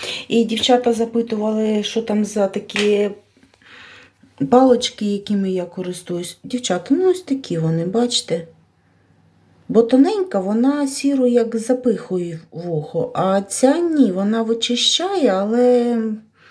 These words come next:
ви зрозуміли. Лікар чомусь сказав, то я таки і використовую. А ще в мене, знаєте, черевички порвалися, мабуть, мої кросівки.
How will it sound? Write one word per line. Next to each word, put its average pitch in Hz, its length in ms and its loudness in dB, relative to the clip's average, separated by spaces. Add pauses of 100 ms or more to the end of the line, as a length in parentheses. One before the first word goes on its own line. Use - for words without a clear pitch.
(440)
ви 220 100 2
зрозуміли. 185 760 0
Лікар 240 380 2
чомусь 240 340 0
сказав, 269 540 -2
то 190 100 -8
я 214 180 -2
таки 220 320 -6
і 202 100 -2
використовую. 165 1080 -6 (1500)
А 214 120 2
ще 294 260 -2
в 302 40 0
мене, 240 360 -2
знаєте, 226 580 -4
черевички 170 720 -4
порвалися, 170 720 -8
мабуть, 185 500 -4 (880)
мої 208 340 -2
кросівки. 185 760 -8